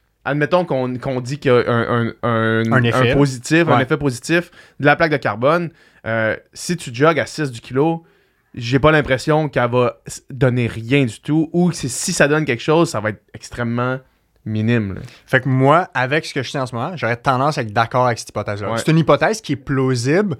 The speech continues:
Speaker 2: au niveau de ce qu'on comprend dans les mécanismes, tu sais.
Speaker 1: Mhm.
Speaker 2: Si tu parles du mécanisme que la plaque de carbone est supposée se déformer
Speaker 1: Ouais.
Speaker 2: pour faire un retour sur énergie, ben plus elle se déforme, plus il devrait avoir de
Speaker 1: Exact,
Speaker 2: retour. Donc,
Speaker 1: c'est ça.
Speaker 2: plus il y a une vitesse élevée, ça plaît à l'esprit.
Speaker 1: Ouais.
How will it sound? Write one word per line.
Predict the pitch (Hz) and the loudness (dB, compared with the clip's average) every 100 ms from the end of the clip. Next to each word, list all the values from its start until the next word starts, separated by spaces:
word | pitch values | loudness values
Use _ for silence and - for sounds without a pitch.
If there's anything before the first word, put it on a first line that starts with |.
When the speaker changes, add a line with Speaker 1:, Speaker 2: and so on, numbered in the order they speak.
| - - - | -12 -18 -2
Speaker 2:
au | 123 | 2
niveau | 131 170 | 4 4
de | 143 | 4
ce | - | 2
qu'on | 127 110 - | -2 -2 -6
comprend | 131 113 131 | -2 0 0
dans | 135 | 0
les | 113 107 | 0 -2
mécanismes, | 101 101 107 - | -4 -6 -6 -6
tu | 113 | -2
sais. | 123 | 0
Speaker 1:
Mhm. | 156 147 - - | 0 -2 -6 -4
Speaker 2:
Si | - | -4
tu | - | 0
parles | - 147 170 | 2 4 2
du | 131 | -2
mécanisme | 135 127 120 147 - | -8 -6 -6 -6 -6
que | 117 | -6
la | 107 | -4
plaque | 131 123 | -6 -8
de | |
carbone | 113 107 131 127 | -6 -4 -4 -6
est | |
supposée | - 110 131 | -8 -8 -8
se | 120 | -6
déformer | 117 135 - 117 120 127 151 | -2 -2 0 -2 0 -2 -2
Speaker 1:
Ouais. | 113 110 - | -2 -4 0
Speaker 2:
pour | 147 147 139 120 | 2 4 2 0
faire | 139 123 | -2 0
un | 113 | -2
retour | 117 143 143 | -2 -4 -4
sur | 120 | -4
énergie, | 113 107 110 156 214 - | -2 -2 -2 -6 -8 -4
ben | 113 | -4
plus | 110 160 | 2 2
elle | 131 | 2
se | |
déforme, | 117 - 143 143 | 0 0 0 0
plus | 147 | 0
il | 120 | 0
devrait | 113 | 2
avoir | 117 117 | 2 2
de | 110 | 0
Speaker 1:
Exact, | 107 117 | 0 0
Speaker 2:
retour. | 107 101 | -2 0
Donc, | 113 120 | 0 0
Speaker 1:
c'est | - 147 | -2 0
ça. | |
Speaker 2:
plus | 143 151 | 2 2
il | |
y | 127 | 2
a | |
une | 117 | 0
vitesse | 110 127 123 | 0 0 0
élevée, | 107 110 139 | 0 0 0
ça | 127 | 0
plaît | - 117 | 0 0
à | 113 | 0
l'esprit. | 104 - 107 | -2 -6 -6
Speaker 1:
Ouais. | 135 | -6